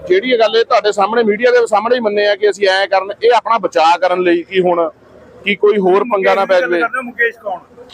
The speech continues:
Speaker 1: ਮੁਕੇਸ਼ ਸ਼ਿਵ ਸੈਨਾ ਦਾ ਪ੍ਰਧਾਨ ਆ ਜੀ ਸਮਰਾਲੇ ਦਾ।
Speaker 2: ਵੀ ਤੁਹਾਨੂੰ ਸ਼ੱਕ ਆ ਵੀ ਇਹ
Speaker 1: ਇਹ ਹਿੰਦੂ ਲੀਡਰ ਹੋਣ ਕਰਕੇ ਅੱਜ ਕੱਲ੍ਹ ਹਿ-, ਬਹੁਤ ਵਾਰਦਾਤਾਂ ਹੋ ਰਹੀਆਂ ਨੇ, ਹਿੰਦੂ ਲੀਡਰਾਂ ਤੇ ਹਮਲੇ ਹੋ ਰਹੇ ਨੇ।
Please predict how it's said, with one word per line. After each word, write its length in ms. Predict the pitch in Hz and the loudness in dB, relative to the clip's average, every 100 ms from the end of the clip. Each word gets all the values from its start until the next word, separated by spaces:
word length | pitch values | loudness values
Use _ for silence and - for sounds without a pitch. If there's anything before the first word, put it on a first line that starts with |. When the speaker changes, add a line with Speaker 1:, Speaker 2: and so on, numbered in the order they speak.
| - | -4
Speaker 1:
ਮੁਕੇਸ਼ 360 | 175 196 220 - | -2 2 2 2
ਸ਼ਿਵ 140 | 190 | -2
ਸੈਨਾ 260 | 202 190 196 | 0 0 2
ਦਾ 100 | 202 | 0
ਪ੍ਰਧਾਨ 360 | 202 202 175 | 0 0 0
ਆ 60 | 175 | -2
ਜੀ 100 | 208 | -2
ਸਮਰਾਲੇ 440 | 175 165 151 143 | -2 0 2 0
ਦਾ। 180 | 123 104 _ _ _ _ _ _ _ 480 - _ _ _ | -2 -6 _ _ _ _ _ _ _ -16 -16 _ _ _
Speaker 2:
ਵੀ 60 | 202 | -4
ਤੁਹਾਨੂੰ 220 | 214 226 | -2 0
ਸ਼ੱਕ 260 | 220 208 | -2 -2
ਆ 60 | 233 | -4
ਵੀ 120 | 233 | 0
ਇਹ 340 | 240 240 240 208 | 0 0 2 2
Speaker 1:
ਇਹ 200 | 233 196 | 4 2
ਹਿੰਦੂ 240 | 196 240 | 0 2
ਲੀਡਰ 220 | 220 214 | 2 2
ਹੋਣ 260 | 220 208 208 | 2 2 2
ਕਰਕੇ 300 | 202 196 208 | 0 2 0
ਅੱਜ 100 | 185 | 0
ਕੱਲ੍ਹ 160 | 226 | 0
ਹਿ-, 260 | 214 - 165 | 0 -2 -4
ਬਹੁਤ 260 | 147 165 202 | 0 0 2
ਵਾਰਦਾਤਾਂ 460 | 190 175 175 175 190 | 2 2 0 2 0
ਹੋ 160 | 175 | 0
ਰਹੀਆਂ 160 | 170 202 | 0 0
ਨੇ, 60 | |
ਹਿੰਦੂ 260 | 190 165 180 | 0 0 0
ਲੀਡਰਾਂ 340 | 160 156 170 | 0 0 -2
ਤੇ 120 | 170 175 | 0 -2
ਹਮਲੇ 280 | 156 156 | -2 0
ਹੋ 180 | 175 143 | 0 0
ਰਹੇ 100 | 156 | -2
ਨੇ। 120 | 170 | -6